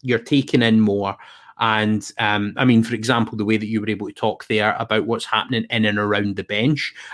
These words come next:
And I've got to say, the culture around the Magic still seems really positive and,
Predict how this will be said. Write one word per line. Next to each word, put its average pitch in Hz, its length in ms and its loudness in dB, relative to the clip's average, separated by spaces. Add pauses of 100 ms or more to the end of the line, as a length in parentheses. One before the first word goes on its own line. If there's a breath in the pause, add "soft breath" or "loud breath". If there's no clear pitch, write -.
And 123 100 2
I've 113 100 0
got 156 120 4
to 123 60 0
say, 131 300 6
the 117 120 -6
culture 151 600 2 (280)
around 123 280 4
the 110 80 -2
Magic 110 340 -2
still 107 220 -6
seems 101 240 -8 (100)
really 113 300 0
positive 101 540 -4
and, 92 160 -4